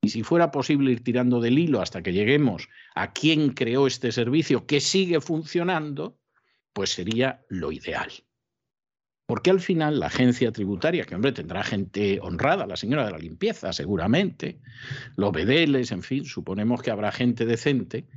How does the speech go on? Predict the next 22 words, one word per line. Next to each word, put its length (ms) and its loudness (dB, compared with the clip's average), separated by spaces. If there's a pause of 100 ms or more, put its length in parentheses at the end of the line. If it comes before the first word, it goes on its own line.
(220)
es 180 2
una 140 4
estructura 800 0
criminal 840 -2 (960)
que 120 4
ha 40 4
actuado 680 0
criminalmente. 1200 2
No 140 -6
tienen 240 0
ustedes 360 2
nada 100 2
más 180 0
que 100 0
ver 300 2
hechos 400 0
probados 520 2
para 220 -6
darse 300 -2
cuenta 340 -6
de 120 -14
ello. 180 -20